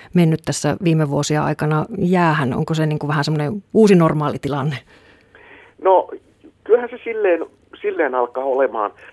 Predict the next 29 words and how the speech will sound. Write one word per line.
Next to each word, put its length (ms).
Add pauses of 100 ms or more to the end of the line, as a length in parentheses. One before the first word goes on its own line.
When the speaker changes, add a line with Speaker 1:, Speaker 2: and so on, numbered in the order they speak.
Speaker 2:
tai 140
kauttaaltaan 840 (460)
jäällistä 560
aluetta, 480
niin 340
on 200
tähän 220
mennessä 380
ollut 300 (240)
niin, 180
että 240
kolmena 480
talvena 440
sitä 260
ei 160
ole 260
ollut. 280
Kahtena 400
talvena 380
tässä 300
kaksituhattaluvulla 1120 (540)
ja 60
sitten 460 (540)
yhten 380
talven 380
tuolla 240
tuhat 260
yhdeksänsataakolmekymmentä. 1500 (500)
Mutta 300